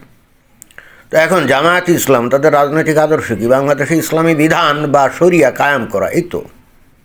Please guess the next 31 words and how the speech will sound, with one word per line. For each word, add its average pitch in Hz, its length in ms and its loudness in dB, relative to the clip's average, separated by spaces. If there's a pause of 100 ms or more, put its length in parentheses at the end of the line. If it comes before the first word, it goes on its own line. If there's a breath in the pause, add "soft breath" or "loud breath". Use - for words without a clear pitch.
(720 loud breath)
তো - 60 -6 (100)
ইসলামী 185 480 0
বিধান 196 480 2
বা 190 120 4
শরিয়া 185 380 2
যদি 175 200 0
কায়েম 165 320 0
করতে 175 320 0
চায়, 123 320 2
তাহলে 156 380 0
সেখানে, 156 680 -4 (760 soft breath)
আহ, 139 460 2
তারা 165 180 0
কি 165 120 -4
কোনোভাবেই 160 640 0
এই - 180 -2
যে 151 180 2
কাফের, 151 440 0
মুশরিক, 139 460 -2
মুনাফিক, 143 480 -2
তাদের 143 200 0
সাথে 151 280 -4
কি, 151 140 -6
এ, 143 180 -2
দোস্তালি 135 400 0
করতে 160 260 -2
পারে 143 300 0
বা 120 120 0
তাদের 127 260 -2
সাথে - 280 -4
কি 151 260 -8